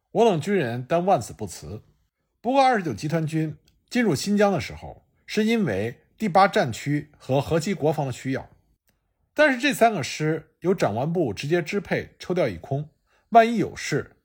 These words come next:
新疆将没有可调用之兵。而邻省青海、上阳马继渊、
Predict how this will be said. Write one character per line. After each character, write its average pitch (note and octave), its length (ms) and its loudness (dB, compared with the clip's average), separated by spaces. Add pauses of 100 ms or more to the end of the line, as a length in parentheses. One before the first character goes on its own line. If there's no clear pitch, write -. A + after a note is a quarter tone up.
新 F#3 240 0
疆 F3 320 2
将 F#3+ 160 0
没 E3+ 160 2
有 D3 160 2
可 G#2 180 -8
调 D3+ 200 0
用 G2 120 -4
之 B2+ 140 -10
兵。 D#3 240 -6 (880)
而 G#3+ 120 10
邻 A#3+ 220 4
省 C#3+ 180 -2
青 B3+ 240 -4
海、 G#1+ 360 -10 (260)
上 B3+ 180 4
阳 B3 140 4
马 E3 160 0
继 D3+ 160 -6
渊、 F#3+ 300 2